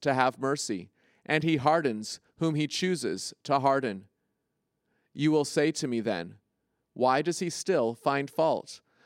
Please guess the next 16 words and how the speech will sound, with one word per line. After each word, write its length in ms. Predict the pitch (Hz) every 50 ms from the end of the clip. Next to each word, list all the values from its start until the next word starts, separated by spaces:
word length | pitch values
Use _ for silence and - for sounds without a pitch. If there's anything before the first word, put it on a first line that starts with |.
| _ _
For 200 | - 185 185 160
who 160 | 165 190 175
has 240 | 165 170 160 143 - -
ever 280 | 151 170 170 170 139
resisted 640 | 131 139 139 135 120 156 170 175 - - 123 113 120
his 240 | 139 143 139 - -
will?" 400 | 147 151 156 139 113 104 101 _ _ _ _ _ _ _ _ _ _ _ _ _ _ _ _ _ _ _
But 200 | - 160 151 -
who 240 | 135 139 165 185 202
indeed 520 | - 196 196 175 143 175 170 147 127 123 - -
are 160 | 143 143 139
you, 480 | 139 127 151 175 170 127 101 92 - _ _ _ _ -
a 140 | - 151 151
mere 360 | 147 147 156 165 170 165 156
human 400 | 143 - 170 170 160 165 151 143
being, 520 | 120 127 156 165 165 127 101 92 101 107